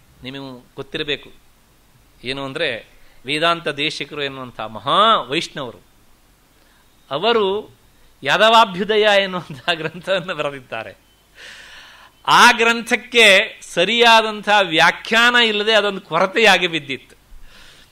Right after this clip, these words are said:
ಅದನ್ನ ನೋಡಿದಾಗ ರಾಜ ಚಿನ್ನಬೊಮ್ಮ ಹೇಳಿದ್ನಂತೆ, "ಇದಕ್ಕೆ ಏನಾದ್ರೂ ವ್ಯಾಖ್ಯಾನ ಮಾಡೋದಾದ್ರೆ ಅಪ್ಪಯ್ಯ ದೀಕ್ಷಿತರು ಮಾತ್ರ ಸಮರ್ಥರು" ಅಂತೇಳಿ. ಆ ಯಾದವಾಭ್ಯುದಯಕ್ಕೆ ಬರೆದವರು ಅವರು ದೇಶಿಕೇಂದ್ರರು, ವೈಷ್ಣವರು, ಶ್ರೀ ವೈಷ್ಣವರು,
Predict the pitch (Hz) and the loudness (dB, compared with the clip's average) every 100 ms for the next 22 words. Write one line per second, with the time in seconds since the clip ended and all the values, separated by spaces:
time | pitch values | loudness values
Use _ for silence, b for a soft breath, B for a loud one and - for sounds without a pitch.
0 | b _ _ _ _ _ - 170 214 247 | b _ _ _ _ _ -2 0 0 0
1 | 247 220 165 214 262 240 202 175 175 208 | 0 0 0 2 4 4 4 4 2 0
2 | 277 - _ _ _ _ _ _ _ - | 0 -8 _ _ _ _ _ _ _ -6
3 | 131 196 214 226 - 190 233 240 220 190 | 2 2 4 2 2 -4 -2 2 0 0
4 | 156 113 - _ _ 160 202 175 160 143 | -4 -4 -18 _ _ -2 -2 -2 -8 -8
5 | 120 - _ 151 180 156 151 190 233 254 | -12 -14 _ -10 -10 -6 -4 2 4 4
6 | 240 180 170 - - 226 226 196 127 180 | 4 4 4 2 0 0 2 0 0 2
7 | 226 185 175 226 302 - B B 156 - | 4 4 4 2 0 -4 B B -6 2
8 | 247 233 220 - 202 185 156 190 277 370 | 4 6 2 -2 -6 -4 2 4 6 4
9 | - 208 190 - 170 156 131 127 113 104 | 4 2 0 0 -2 -2 -4 -8 -12 -12
10 | - _ - - - B B B B B | -20 _ -18 -18 -18 B B B B B
11 | B - 139 180 160 120 143 214 262 240 | B -14 -2 0 0 2 2 6 6 6
12 | 208 214 202 175 147 - 131 131 135 196 | 6 4 4 2 0 -4 -12 -6 -2 2
13 | 220 240 208 185 139 139 147 135 117 196 | 2 2 2 0 0 -4 -4 -6 0 2
14 | 320 220 185 147 123 117 123 202 - 330 | 2 0 -2 -4 -12 -10 -2 -2 -2 -2
15 | 196 127 - 196 269 196 - 131 110 120 | 0 -2 -4 0 2 2 -2 -12 -10 -6
16 | 208 - | -6 -6